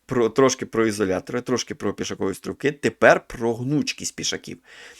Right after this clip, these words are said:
Отже, гнучкі пішаки, коли вони стоять в лінію. Коли вони не стоять в лінію, вони, вони стають вже не гнучкими. От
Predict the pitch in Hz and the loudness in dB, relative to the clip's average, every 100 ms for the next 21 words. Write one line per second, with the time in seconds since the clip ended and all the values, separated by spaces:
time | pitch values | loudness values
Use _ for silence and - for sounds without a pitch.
0 | - - 131 113 107 110 127 127 - 196 | -14 0 0 2 0 2 -2 -2 -6 -4
1 | 208 135 117 - 190 120 107 107 95 110 | -2 0 0 0 -2 0 -2 -4 -6 -6
2 | 107 104 87 - - - - 107 92 90 | -8 -8 -12 -12 -16 -12 -6 -6 -6 -10
3 | - - 202 196 190 185 98 101 123 - | -12 -12 -10 -10 -10 -10 -12 -12 -14 -10
4 | 98 104 147 - 101 110 127 - - - | -8 -6 -6 -10 -8 -10 -10 -18 -20 -20
5 | _ - 92 120 - 90 92 107 98 - | _ -10 -10 -10 -12 -12 -12 -12 -14 -12
6 | - - _ _ - 117 | -12 -12 _ _ -12 -10